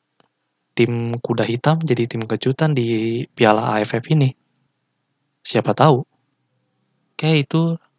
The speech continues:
analisis dari, dari mata gue ya, dari penglihatan gue. Cara permainan timnas Indonesia masih banyak, masih banyak yang harus diperbaiki dari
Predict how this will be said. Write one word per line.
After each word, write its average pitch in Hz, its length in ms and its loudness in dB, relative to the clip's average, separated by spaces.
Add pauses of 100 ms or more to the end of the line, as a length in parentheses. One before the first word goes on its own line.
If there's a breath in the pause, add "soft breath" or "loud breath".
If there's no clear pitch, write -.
analisis 123 680 -2
dari, 127 1000 -2 (840)
dari 113 240 -2
mata 113 240 -4
gue 120 160 -2
ya, 107 80 -4
dari 107 400 -6
penglihatan 104 540 -2
gue. 110 480 -4 (880 soft breath)
Cara 110 160 -2
permainan 104 480 -8
timnas 107 320 -8
Indonesia 104 460 -6
masih 113 340 -6
banyak, 113 540 -4 (180)
masih 113 720 -8 (160)
banyak 110 380 -6 (100)
yang 107 80 -6
harus 110 320 -2
diperbaiki 113 640 -6
dari 113 240 -10